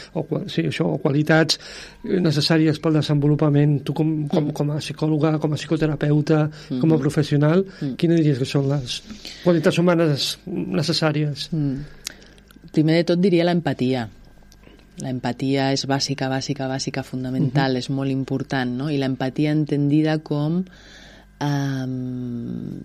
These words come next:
Speaker 2: la capacitat d'entendre a l'altre, no?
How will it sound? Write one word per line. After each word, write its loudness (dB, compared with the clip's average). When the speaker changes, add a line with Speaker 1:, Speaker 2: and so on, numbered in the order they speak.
Speaker 2:
la -4
capacitat -4
d'entendre 0
a 0
l'altre, -2
no? -6